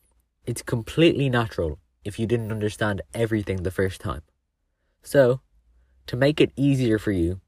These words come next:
you can use the transcriptions that I've made for each episode on my website, W W W dot english enjoyed dot W E E B L Y dot com.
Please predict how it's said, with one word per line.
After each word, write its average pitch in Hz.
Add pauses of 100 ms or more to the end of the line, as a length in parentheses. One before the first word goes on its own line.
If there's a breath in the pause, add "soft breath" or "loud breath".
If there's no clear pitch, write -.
(420)
you 113
can 117
use 143
the 147
transcriptions 131
that 104
I've 104
made 98
for -
each 135
episode 98 (180)
on 98
my 95
website, - (800)
W 110
W 107
W 104
dot 110 (460)
english 147
enjoyed 107 (460)
dot 92 (460)
W 107 (140)
E 151
E 113 (240)
B 156
L 110
Y 92 (300)
dot 95
com. 71